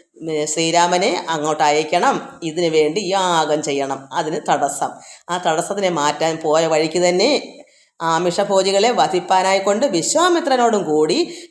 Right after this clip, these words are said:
ശ്രീരാമൻ പോയപ്പോൾ ക്രുദ്ധയായി അടുത്ത് വന്നു. ആരാ? ദുഷ്ടയായൊരു താടക വന്നു. അപ്പോൾ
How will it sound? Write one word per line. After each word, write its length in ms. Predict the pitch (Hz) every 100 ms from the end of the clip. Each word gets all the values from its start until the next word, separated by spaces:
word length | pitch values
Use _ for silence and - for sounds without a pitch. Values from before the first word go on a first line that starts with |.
| -
ശ്രീരാമൻ 680 | 175 165 165 170 175 269 339 -
പോയപ്പോൾ 640 | 139 143 147 170 180 269 - - -
ക്രുദ്ധയായി 800 | 202 180 185 190 196 202 226 302 -
അടുത്ത് 320 | 180 175 185
വന്നു. 380 | 160 151 147 - - 190
ആരാ? 280 | 175 170
ദുഷ്ടയായൊരു 680 | 170 180 175 233 202 180 180
താടക 500 | 170 160 156 156 165
വന്നു. 280 | 151 143 143 - - _ -
അപ്പോൾ 440 | 151 170 220 -